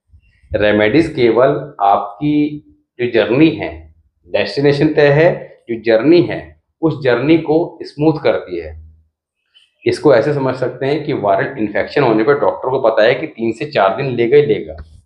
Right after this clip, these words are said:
अब अगर आप दवाई खाएंगे,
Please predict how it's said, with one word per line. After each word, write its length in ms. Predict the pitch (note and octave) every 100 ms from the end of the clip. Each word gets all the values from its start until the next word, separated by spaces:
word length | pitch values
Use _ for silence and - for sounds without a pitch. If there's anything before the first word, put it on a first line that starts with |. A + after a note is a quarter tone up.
| _ _ _ _ - _ _ _ _
अब 160 | A2+ A#2+
अगर 220 | B2+ B2+
आप 240 | B2+ B2 G2
दवाई 260 | F2 F#2 A#2
खाएंगे, 440 | G2 G2 G#2 A#2+